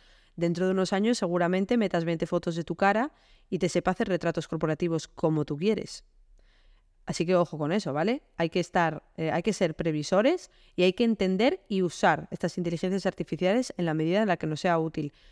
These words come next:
No cerrarnos en banda. A mí es algo que sinceramente no me entusiasma, no os voy a mentir. O sea, ahora mismo me parece que hay mucho más hype de lo que realmente es.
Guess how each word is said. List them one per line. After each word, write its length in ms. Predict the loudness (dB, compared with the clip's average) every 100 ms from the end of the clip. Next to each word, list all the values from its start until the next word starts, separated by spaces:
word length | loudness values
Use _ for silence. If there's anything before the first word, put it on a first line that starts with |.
| _
No 200 | 2 2
cerrarnos 640 | 4 2 2 2 2 -2 -2
en 160 | -2
banda. 400 | -2 -4 -8 -12 _ _ -4
A 80 | 2
mí 160 | 4 4
es 140 | 2
algo 180 | 2 2
que 140 | 0
sinceramente 640 | -2 -2 0 0 0 -2 -2
no 160 | 0 2
me 80 | 2
entusiasma, 680 | 0 -2 -4 -6 -10 -16 _
no 160 | -2 -2
os 120 | 0
voy 200 | 0 0
a 100 | 0
mentir. 380 | -2 -4 -8 -12
O 120 | -10
sea, 240 | -4 -2
ahora 140 | 0 0
mismo 420 | 0 2 0 0
me 140 | -2
parece 220 | -2 -4 -2
que 60 |
hay 40 | -2
mucho 260 | -2 -2
más 200 | -2 -4
hype 400 | -2 0 0 -2 -6
de 140 | -4
lo 80 | -2
que 80 | -2
realmente 720 | -2 0 0 -2 0 -2 -4 _ _ _ _
es. 380 | -4 -2 -6